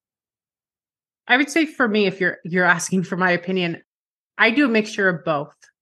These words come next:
So really analyze their situation, what their values are, and then say, if you plan to give all this money to your loved one, instead of prepare for your retirement, what does that look like?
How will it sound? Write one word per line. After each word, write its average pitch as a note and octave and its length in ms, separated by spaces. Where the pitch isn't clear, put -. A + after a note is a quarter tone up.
So G#3 840
really A3 380
analyze G3+ 420
their G3 120
situation, F3+ 540
what F3 140
their F3 140
values E3 520
are, F#3+ 440
and G3+ 160
then F#3+ 200
say, F#3+ 600
if B3 400
you G3 240
plan G3+ 300
to F3+ 80
give F3+ 140
all F3 120
this E3+ 200
money E3+ 240
to E3+ 160
your E3+ 120
loved D#3+ 240
one, D#3 280
instead E3+ 280
of F3 100
prepare F3 320
for E3+ 120
your D#3+ 120
retirement, D#3 560
what F#3+ 240
does G3+ 160
that E3 220
look D#3+ 220
like? - 420